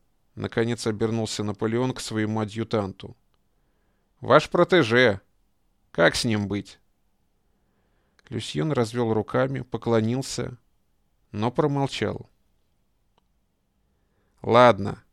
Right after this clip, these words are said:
остановимся на подарке. А что мы подарим этому русскому патриоту?»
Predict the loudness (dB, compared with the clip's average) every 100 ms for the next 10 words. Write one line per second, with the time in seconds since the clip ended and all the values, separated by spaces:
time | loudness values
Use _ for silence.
0 | _ -6 -4 4 4 4 2 0 -2 -4
1 | 0 2 4 2 0 -10 -20 -20 _ _
2 | _ _ _ _ _ _ _ _ -2 0
3 | 2 2 2 4 4 6 6 6 2 0
4 | 0 2 2 0 0 0 0 2 0 2
5 | 2 2 0 -4 -12